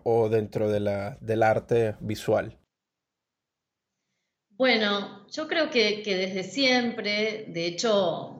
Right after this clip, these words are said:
Speaker 2: algo que siempre me dice mi madre es que era una niña que hablaba muy poco, pero que dibujaba todo el tiempo. En cualquier contexto que a mí me daban una hoja,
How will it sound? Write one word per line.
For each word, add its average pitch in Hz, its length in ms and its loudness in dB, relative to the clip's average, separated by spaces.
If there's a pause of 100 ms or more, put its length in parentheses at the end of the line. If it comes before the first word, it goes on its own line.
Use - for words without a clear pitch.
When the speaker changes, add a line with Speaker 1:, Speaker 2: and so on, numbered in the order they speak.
Speaker 2:
algo 196 240 0
que 185 100 -2
siempre 185 840 0
me 170 100 -6
dice 175 220 -4
mi 180 120 0
madre 190 420 2
es - 80 -4
que 190 160 -6
era 170 500 -2 (400)
una 185 260 -2
niña 208 400 -2
que 196 60 -4
hablaba 185 320 -2
muy 214 240 -4
poco, 240 320 -2
pero 180 180 -2
que 185 100 -4
dibujaba 180 580 0
todo 202 160 -2
el 180 140 -4
tiempo. 226 640 0
En 165 160 -10
cualquier 170 300 0
contexto 208 640 -2
que 165 100 -2
a 156 80 0
mí 175 100 -4
me 180 120 -2
daban 185 220 2
una 180 300 0
hoja, 214 520 -2